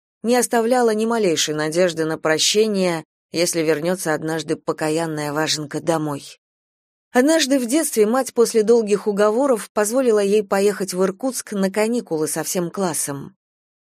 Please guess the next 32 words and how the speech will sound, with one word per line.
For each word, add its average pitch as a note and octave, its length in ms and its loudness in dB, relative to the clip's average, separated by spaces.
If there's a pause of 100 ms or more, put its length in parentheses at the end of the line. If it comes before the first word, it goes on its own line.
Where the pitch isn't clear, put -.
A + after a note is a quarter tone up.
(140)
Утром, A#3+ 400 2
в D#3+ 60 -4
день G3+ 240 2
отъезда, G3+ 480 0
пока E3+ 340 -2
Важенка F3 460 0
умывалась, G#3+ 680 2 (300)
она D4+ 180 0
залезла B3 400 4
к G3+ 80 -6
ней G#3 160 0
с G#3 80 -2
проверкой F#3+ 520 0
в F3 100 -12
портфель. F#3+ 640 -2 (240)
Нашла G#3+ 360 2
тетрадь A#3+ 460 0
с - 60 -6
тремя F#3 320 2
тройками, D#3+ 720 0 (260)
не G#3 160 2
за B3 160 4
четверть E3+ 480 0
даже, D#3 380 0
так, - 340 -4
рядовые F#3+ 460 2
проверочные, F3 800 -2
запрятанные E3 680 -2
поглубже E3 600 0
от D3+ 200 -2
ее D#3+ 220 0
глаз. E3+ 460 -2